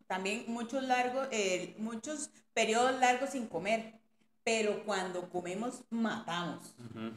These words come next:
Speaker 1: Entonces, una pregunta que me hacían es, "Nati, a mí más bien me cuesta comer, eso que, y hay que contar las horas, y tengo merienda, y,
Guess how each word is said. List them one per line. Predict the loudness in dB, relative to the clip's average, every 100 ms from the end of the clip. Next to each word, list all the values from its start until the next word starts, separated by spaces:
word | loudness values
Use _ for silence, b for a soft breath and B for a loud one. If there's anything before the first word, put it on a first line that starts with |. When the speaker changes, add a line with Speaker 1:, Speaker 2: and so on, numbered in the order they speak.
| -10
Speaker 1:
Entonces, | -6 -2 -2 -2
una | -2 -2
pregunta | -2 -6 -4 -6
que | -4
me | -4
hacían | -2 -2
es, | -2 -4 -10 -4
"Nati, | -2 -2 -6
a | -4
mí | 0
más | 0 0
bien | 0
me | -2
cuesta | 0 0 0 -4
comer, | -2 2 2 0 -4
eso | -4 -4 0
que, | 0 0 -6 -14 -18
y | -6 -2
hay | 0 -2
que | -6
contar | -6 -2 0
las | 0 0
horas, | 0 -2 -4
y | -4
tengo | -4 0
merienda, | 0 2 2 0
y, | -2 -6